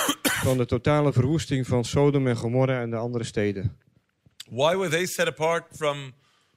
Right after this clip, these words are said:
Speaker 2: all other places that were undoubtedly equally bankrupt, equally corrupted?
Speaker 1: Waarom, eh, zouden die apart gezet worden van alle andere plaatsen die, eh, zonder enige twijfel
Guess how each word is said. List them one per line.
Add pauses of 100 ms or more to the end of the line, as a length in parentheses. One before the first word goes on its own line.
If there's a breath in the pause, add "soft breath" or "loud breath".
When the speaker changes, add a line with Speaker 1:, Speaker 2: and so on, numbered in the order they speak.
(160)
Speaker 2:
all
other
places (120)
that
were (280)
undoubtedly (920)
equally
bankrupt,
equally
corrupted? (920 soft breath)
Speaker 1:
Waarom,
eh,
zouden
die
apart
gezet
worden
van
alle
andere
plaatsen
die,
eh,
zonder
enige
twijfel